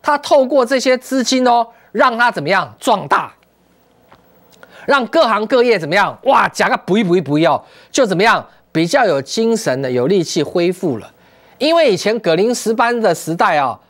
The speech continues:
美国啊，你各位记不记得房利美跟房地美啊崩盘啦？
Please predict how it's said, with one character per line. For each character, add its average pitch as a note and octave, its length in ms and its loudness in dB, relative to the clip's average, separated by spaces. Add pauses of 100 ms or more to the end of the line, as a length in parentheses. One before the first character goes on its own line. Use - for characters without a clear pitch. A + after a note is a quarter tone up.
(1500)
美 G3+ 260 2
国 A#3+ 180 4
啊， G3+ 220 4
你 E3 160 -8
各 B3+ 120 0
位 B3 100 4
记 B3 120 -8
不 A3 60 -4
记 A3+ 60 2
得 G#3 60 4
房 G#3+ 280 0
利 C4+ 140 0
美 F3 180 2
跟 A#3+ 160 0
房 G3 180 0
地 A#3+ 140 0
美 E3+ 180 2
啊 C#3+ 120 2
崩 C4+ 340 0
盘 F3 300 -2
啦？ D#3 260 -2